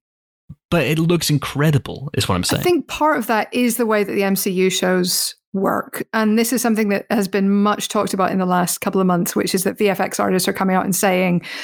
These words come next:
Speaker 2: they keep rushing us. They keep changing their minds at the eleventh and even twelfth hour.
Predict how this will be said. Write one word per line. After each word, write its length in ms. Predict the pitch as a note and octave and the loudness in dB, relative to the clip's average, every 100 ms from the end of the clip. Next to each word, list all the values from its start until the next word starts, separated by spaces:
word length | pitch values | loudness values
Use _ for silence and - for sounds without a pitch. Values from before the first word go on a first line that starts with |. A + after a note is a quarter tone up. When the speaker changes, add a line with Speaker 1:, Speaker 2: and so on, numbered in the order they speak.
| - - | -14 -4
Speaker 2:
they 120 | G#3+ | -2
keep 300 | G#3+ - C4+ C4+ | -2 0 0 0
rushing 460 | G3+ A3+ - A#3 | -2 0 0 0
us. 140 | F#3 E3+ | 0 -2
They 80 | - | -2
keep 200 | A#3+ - | -2 -4
changing 560 | - C4 C4 A#3+ A3+ | -2 2 2 2 2
their 120 | G#3 | 2
minds 360 | G3+ G#3 G3 G3 | 2 2 0 -2
at 100 | F#3 | -2
the 80 | G3+ | -2
eleventh 400 | F#3 G3 G3+ G3 | 0 2 0 -2
and 180 | - G#3+ | 0 2
even 260 | A3 G#3+ G#3 | 2 0 -2
twelfth 420 | - A#3+ A3 - | 0 0 0 -2
hour. 520 | - G#3+ F#3 F#3 F3+ | 0 0 0 -2 -4